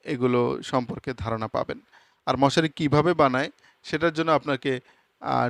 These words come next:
টেইলারিং শিখতে হবে না। আপনি YouTube-এ কয়েকটা ভিডিও দেখলেই আপনি কিন্তু একটা ধারণা হয়ে যাবে যে কিভাবে মশারি বানানো যায়। Just আপনি YouTube থেকে একটা ভিডিও, দুই তিন, দুই তিনটা ভিডিও দেখে বানানোর কৌশলটা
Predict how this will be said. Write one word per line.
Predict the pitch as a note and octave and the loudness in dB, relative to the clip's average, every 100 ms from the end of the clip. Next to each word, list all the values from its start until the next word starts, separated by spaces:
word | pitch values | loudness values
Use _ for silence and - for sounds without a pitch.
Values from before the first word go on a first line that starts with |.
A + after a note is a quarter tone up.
| - | 2
টেইলারিং | D3 C#3+ C#3+ E3 | 4 6 4 0
শিখতে | - E3+ E3 | -6 -4 0
হবে | D3+ F3 | 0 0
না। | F#3+ | -2
আপনি | C#3+ C3+ C3 | -4 -4 0
YouTube-এ | B2+ C3+ D3+ E3 E3+ - _ _ - | 0 2 0 0 -2 -10 _ _ -2
কয়েকটা | D3 C#3 D#3 | 0 2 0
ভিডিও | B2+ C3 D3 | -2 2 2
দেখলেই | C#3 C3 D3+ E3+ E3+ | 2 -4 -2 -2 -2
আপনি | C3 C3+ | -4 -10
কিন্তু | B2 B2 B2+ | -10 -8 -6
একটা | A2+ B2+ | -6 -6
ধারণা | A2 A2+ A#2+ | -4 -2 -2
হয়ে | A#2+ B2 | 0 0
যাবে | B2 C#3+ | 0 -2
যে | E3 | -4
কিভাবে | D3 B2 A#2 A#2 A#2 - _ _ C3 | -8 -4 -2 -4 -8 -18 _ _ -2
মশারি | A#2+ B2+ A#2+ A#2+ _ _ - | -2 0 -4 -6 _ _ 2
বানানো | C#3+ C#3 A#2+ A2+ | 4 4 0 -6
যায়। | - - _ _ _ _ _ D#3+ | -10 -12 _ _ _ _ _ -2
Just | F3+ G3+ | 0 0
আপনি | F3+ C4 | 0 0
YouTube | E3+ E3 | -2 -2
থেকে | - E3+ | -2 0
একটা | D#3 D#3 | 0 -2
ভিডিও, | C3 C3+ C#3+ | -2 0 0
দুই | C#3 | 0
তিন, | - D3 D3+ | -6 -12 -6
দুই | C#3 | -6
তিনটা | C3+ C#3+ C3 | -4 -2 -2
ভিডিও | B2 C3 | 0 0
দেখে | C3 B2 C3 | -2 -4 -4
বানানোর | B2+ B2 B2 | -4 -4 -6
কৌশলটা | - B2+ C3 C3 | -6 -6 -6 -8